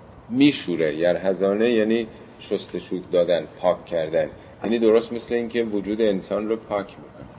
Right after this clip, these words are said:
شاید قسمت اولش یه مقداری به نظرتون تعجب آمیز بیاد که حج چه ارتباطی به اقتصاد داره، ولی خب اون چی که از قدیم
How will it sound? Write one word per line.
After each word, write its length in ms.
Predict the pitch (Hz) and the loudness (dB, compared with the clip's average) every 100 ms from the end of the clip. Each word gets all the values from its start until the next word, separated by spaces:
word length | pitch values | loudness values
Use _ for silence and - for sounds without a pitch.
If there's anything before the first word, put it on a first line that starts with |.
| - - - - - - - - - - - - - - - - - | -20 -20 -20 -20 -20 -20 -20 -20 -20 -20 -20 -20 -20 -20 -20 -20 2
شاید 220 | 123 131 | 6 6
قسمت 400 | - 117 117 120 | 6 2 4 6
اولش 580 | 95 110 127 143 - 107 | 6 8 8 6 2 0
یه 120 | 127 | 2
مقداری 380 | 123 110 120 123 | 4 6 6 6
به 100 | 113 | 4
نظرتون 580 | 110 104 113 113 120 110 | 6 6 4 2 -2 0
تعجب 440 | 113 95 92 98 92 | 2 4 4 4 4
آمیز 280 | 95 113 | 4 2
بیاد 280 | 101 95 87 | 4 2 2
که 220 | - 85 80 - - - - - - - - - | 0 0 -2 -10 -20 -20 -20 -20 -20 -20 -20 -6
حج 360 | 101 110 123 117 104 | 4 8 8 4 -10
چه 200 | - - | -8 0
ارتباطی 760 | 113 104 - 98 101 104 120 113 | 2 2 2 6 6 6 2 0
به 440 | 104 107 107 110 107 - - - - - - | 2 6 6 6 2 -8 -18 -18 -18 -18 -8
اقتصاد 560 | 92 - 98 92 117 - | -8 -2 0 6 8 6
داره، 320 | 92 80 76 69 - - - - - - - - - - - - - - - - - - - - - - - - - - - | -2 -6 -6 -8 -16 -20 -20 -20 -20 -20 -20 -20 -20 -20 -20 -20 -20 -20 -18 -18 -18 -20 -20 -20 -20 -20 -20 -20 -20 -18 2
ولی 200 | 104 117 | 4 4
خب 100 | 117 | 2
اون 200 | 104 117 | 2 2
چی 140 | 117 | -2
که 140 | 123 117 | 2 4
از 220 | 104 - | 4 2
قدیم 500 | 95 92 110 110 95 | 2 4 4 4 2